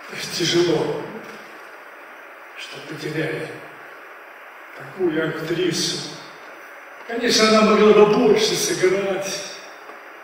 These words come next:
Ну вот, как всегда у нас бывает, что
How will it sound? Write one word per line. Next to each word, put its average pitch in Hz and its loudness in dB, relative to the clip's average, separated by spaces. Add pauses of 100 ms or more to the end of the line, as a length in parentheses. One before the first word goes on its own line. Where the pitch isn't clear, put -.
(140)
Ну 170 -6
вот, 208 2 (1500)
как 165 -6
всегда 202 0
у 190 2
нас 180 0
бывает, 185 0
что - -6